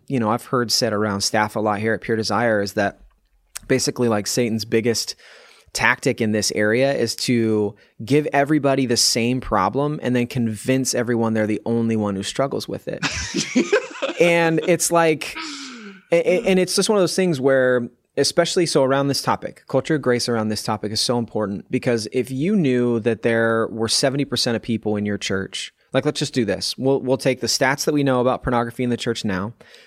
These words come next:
Speaker 1: through Barna, Covenant Eyes, Josh McDowell, and we apply it to, let's say, cocaine use. So if you got seventy for, seventy percent of men in your church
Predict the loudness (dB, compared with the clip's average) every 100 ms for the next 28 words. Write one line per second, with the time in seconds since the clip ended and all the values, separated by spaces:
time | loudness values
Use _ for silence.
0 | _ -2 0 0 2 2 0 0 -2 -8
1 | -4 -2 0 0 0 -2 -2 0 0 -2
2 | -6 -6 -8 -8 -14 _ _ _ -4 0
3 | 0 0 0 0 2 2 2 0 -2 0
4 | 0 0 -2 -2 -2 -2 -4 -4 -4 -2
5 | -4 -8 -10 -14 -20 -20 -16 -4 0 0
6 | 2 0 2 2 2 0 0 -2 -4 0
7 | 2 2 0 -4 -6 0 2 2 0 0
8 | -2 0 2 2 0 0 0 0 -2 -4